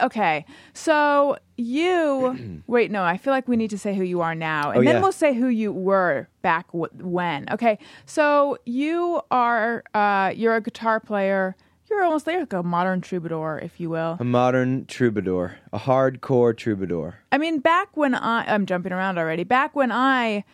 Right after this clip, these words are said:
Speaker 1: used to see you perform at the Motley, which was the coffee house on the campus
Speaker 2: Yeah,
Speaker 1: of
Speaker 2: let's say how we know each other.
Speaker 1: Scripps. Yeah, we went, we went to colle-, we went to college, not together,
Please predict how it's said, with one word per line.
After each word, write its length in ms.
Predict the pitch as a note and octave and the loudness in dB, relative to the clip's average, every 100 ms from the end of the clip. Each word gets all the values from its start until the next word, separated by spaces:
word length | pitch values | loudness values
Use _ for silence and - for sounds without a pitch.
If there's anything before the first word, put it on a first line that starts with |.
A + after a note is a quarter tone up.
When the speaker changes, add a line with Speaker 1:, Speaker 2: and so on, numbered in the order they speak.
| _ | _
Speaker 1:
used 220 | A3+ A3 | -4 -2
to 80 | A#3 | -4
see 180 | - A3+ | -8 -2
you 80 | A3 | -4
perform 340 | G#3 G3+ G#3 | -4 -6 -4
at 80 | G3 | -2
the 80 | F3+ | -2
Motley, 400 | F#3 A#3+ - F#3+ | 0 0 0 -2
which 200 | F3 - | -4 -6
was 100 | F3 | -12
the 80 | F3+ | -12
coffee 380 | - G#3 G#3 | -6 -6 -6
house 480 | G3+ F3+ D#3+ D#3 - - | -8 -4 -4 -6 -10 -10
on 220 | F3 E3 | -8 -8
the 60 | E3 | -10
campus 360 | - F#3 F3 | -10 -8 -2
Speaker 2:
Yeah, 100 | A#2 | 0
Speaker 1:
of 60 | A#2+ | 2
Speaker 2:
let's 180 | D3 D#3 | 0 0
say 140 | F#3+ | 0
how 180 | F3 C#3+ | 2 0
we 100 | B2 | 0
know 220 | A2 A#2 | 2 0
each 160 | D#3 - | 0 -4
other. 160 | D#2+ | -4
Speaker 1:
Scripps. 500 | F2 C4 G3 C3+ - | 0 2 2 -2 -6
Yeah, 100 | A#3 | -4
we 140 | G3+ B3+ | 0 0
went, 180 | D#4+ B3+ | 0 0
we 100 | D4+ | -2
went 140 | F4 | -2
to 60 | E4+ | -6
colle-, 420 | - C4 B3+ B3 | -6 0 0 0
we 120 | - C4+ | -2 -2
went 200 | D4+ C4 | 0 -2
to 120 | C#4 | -6
college, 640 | - A3 G#3+ G#3+ G3+ - - | -6 -2 0 0 -4 -8 -10
not 240 | G3+ - | -8 -6
together, 580 | - E3+ F#3+ F3+ D3+ C3+ | -8 -2 -2 0 -2 -4